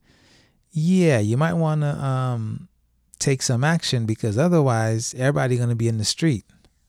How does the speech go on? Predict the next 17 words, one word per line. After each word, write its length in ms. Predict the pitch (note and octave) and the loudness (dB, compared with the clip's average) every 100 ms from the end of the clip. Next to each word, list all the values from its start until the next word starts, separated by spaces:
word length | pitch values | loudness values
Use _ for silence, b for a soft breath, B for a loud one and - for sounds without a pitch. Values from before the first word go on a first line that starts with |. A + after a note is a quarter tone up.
| _ b b b b b b - | _ b b b b b b -6
right? 240 | G2+ A2 | -2 0
If 120 | G#2 F#2 | 0 0
we're 140 | C3+ | -2
gambling 480 | D#3 D#3+ D#3 D3+ D3+ | 0 0 0 0 0
the 80 | B2 | 0
rent 240 | C#3+ D#3+ | 0 0
money, 480 | B2+ G#2+ G#2 G#2 - _ _ _ _ _ _ _ - | -2 -2 -2 -6 -10 _ _ _ _ _ _ _ -4
we 140 | C3+ | 0
got 180 | C#3 A2+ | 0 0
a 40 | |
problem. 540 | A#2+ A#2+ G#2 F2 D#2 G#2 _ _ _ _ _ - F2+ | -2 -2 -2 -6 -14 -18 _ _ _ _ _ -12 -10
Okay, 280 | G2 F#2+ F2+ | -6 -6 -6
if 160 | F2 - | -8 -4
we're 300 | A#2 C3+ C#2 | -2 -2 -4
snorting 760 | B2+ - - A#2 B2 C3+ C3 | -4 -4 -2 -4 -4 -4 -4
and 220 | G#2+ F#2+ | -2 -4
drinking 560 | G2+ A#2 B2 B2 A#2+ | -4 -6 -4 -6 -6